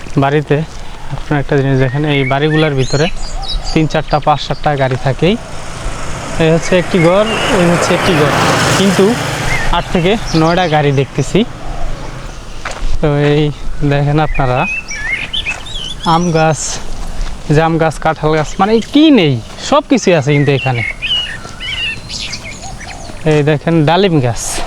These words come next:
ডালিম গাছে ডালিম আছে তিন চারটা দেখা যাচ্ছে, বেশি দেখা যাচ্ছে না। তবে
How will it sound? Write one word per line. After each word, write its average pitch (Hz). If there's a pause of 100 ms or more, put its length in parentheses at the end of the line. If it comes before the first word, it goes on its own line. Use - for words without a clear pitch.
(1000)
ডালিম 180
গাছে 180 (960)
ডালিম 208 (100)
আছে - (120)
তিন 208
চারটা 202 (100)
দেখা 147
যাচ্ছে, 143 (520)
বেশি 151
দেখা 143
যাচ্ছে 135
না। - (920)
তবে 165